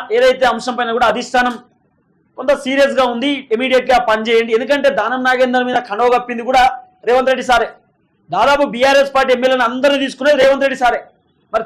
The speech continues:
తెలిసి తీసుకున్నాడో తెలియక తీసుకున్నాడో ఏమో తెలియదు, కానీ కేసీఆర్ ఈ యాక్షన్ తీసుకుంటాడు, కేసీఆర్ ఇట్లా ముందు పోతారని తెలియదేమో. గతంలో కేసీఆర్ చేసినటువంటి కథ కూడా అదే, పన్నెండు మందిని కొన్నాడు, సంతలో పశువులను కొన్నట్టు, అది వేరే విషయం.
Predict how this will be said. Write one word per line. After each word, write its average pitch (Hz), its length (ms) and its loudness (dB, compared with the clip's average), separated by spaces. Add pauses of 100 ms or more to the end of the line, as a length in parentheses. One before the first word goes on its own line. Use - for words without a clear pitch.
తెలిసి 202 280 -6
తీసుకున్నాడో 254 360 -2 (140)
తెలియక 240 340 0
తీసుకున్నాడో 240 360 -8
ఏమో 240 160 -6
తెలియదు, 220 300 2
కానీ 262 160 -2 (500)
కేసీఆర్ 240 380 0
ఈ - 100 -2
యాక్షన్ 233 340 -2
తీసుకుంటాడు, 247 460 -2
కేసీఆర్ 240 360 0
ఇట్లా 233 160 -4
ముందు 220 200 -4
పోతారని 240 320 0
తెలియదేమో. 233 380 0 (1080)
గతంలో 170 360 -4
కేసీఆర్ 247 420 0
చేసినటువంటి 254 500 -4
కథ 233 120 0 (100)
కూడా 254 140 4
అదే, 247 100 0 (360)
పన్నెండు 226 260 -4
మందిని 269 260 -2
కొన్నాడు, 254 340 0
సంతలో 214 340 0
పశువులను 247 400 0
కొన్నట్టు, 240 280 -6 (360)
అది 285 160 0
వేరే 285 240 4
విషయం. 220 220 -6